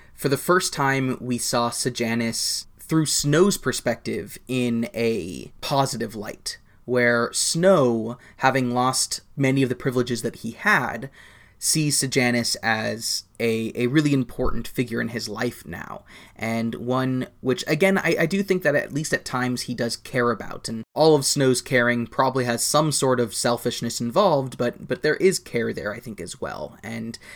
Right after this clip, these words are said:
clearly at least guilt, if not shame, over what he does in regards to helping Sejanus be killed.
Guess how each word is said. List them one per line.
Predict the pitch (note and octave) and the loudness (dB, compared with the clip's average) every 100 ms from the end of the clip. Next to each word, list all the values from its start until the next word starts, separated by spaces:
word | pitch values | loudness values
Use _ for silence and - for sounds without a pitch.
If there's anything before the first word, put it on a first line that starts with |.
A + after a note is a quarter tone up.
| - | -20
clearly | - G3+ F3+ D#3+ | 4 8 8 6
at | |
least | - D3+ - A#2 | 2 0 -2 -4
guilt, | - C3 B2 - | 2 2 0 -6
if | - | -8
not | G#2+ - | -8 -6
shame, | - - B2+ A#2+ G#2+ - | -4 0 0 0 -4 -6
over | A2+ G#2+ G2+ | -8 -8 -10
what | A#2+ - | -6 -6
he | - | -6
does | A#2 G2 C2 A#1 - - - - - - | -8 -6 -8 -6 -6 -8 -14 -20 -20 -6
in | C3+ | -2
regards | A#2+ G#2 F2+ D#2 - | 0 0 -2 -4 -6
to | - A2 | -8 -6
helping | A2 A2+ A2+ A#2+ - | -4 -6 -8 -14 -18
Sejanus | - A#2+ A2 G#2 - | -12 -10 -8 -8 -10
be | - A#2 - - | -8 -10 -10 -2
killed. | D3 F#2+ - | 0 0 -6